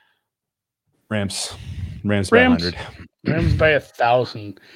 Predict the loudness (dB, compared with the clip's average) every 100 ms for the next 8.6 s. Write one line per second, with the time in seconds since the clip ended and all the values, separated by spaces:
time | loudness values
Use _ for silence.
0 | -20 -6 0 4 4 4 4 2 -2 -6
1 | -8 -6 -6 -8 -10 -6 -2 -2 -4 -10
2 | -10 -10 -12 -14 -2 4 4 2 -2 4
3 | 4 2 -4 -4 -4 -4 -8 _ _ -20
4 | _ _ -2 2 4 6 6 6 4 -4
5 | -6 -8 -2 2 2 0 -6 -4 0 2
6 | 2 0 0 -2 2 0 0 -2 -4 -4
7 | 0 0 0 -2 -2 -4 -4 -2 0 0
8 | 0 -4 -4 -6 -6 -10